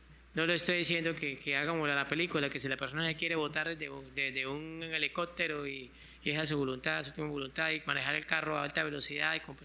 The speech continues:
¿sí? Hacer las diez cosas que no puede hacer en la vida, no. Pero sí el pri-, plan principal es que la persona conozca de Cristo, y si conoce de Cristo,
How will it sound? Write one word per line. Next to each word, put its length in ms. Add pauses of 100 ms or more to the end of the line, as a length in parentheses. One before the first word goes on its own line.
(260)
¿sí? 220 (280)
Hacer 200
las 120
diez 180
cosas 260
que 80
no 140
puede 140
hacer 160
en 80
la 100
vida, 220
no. 260 (1120)
Pero 240
sí 180
el 100
pri-, 180
plan 220
principal 360
es 80
que 80
la 80
persona 320
conozca 380
de 80
Cristo, 500
y 140
si 160
conoce 320
de 100
Cristo, 420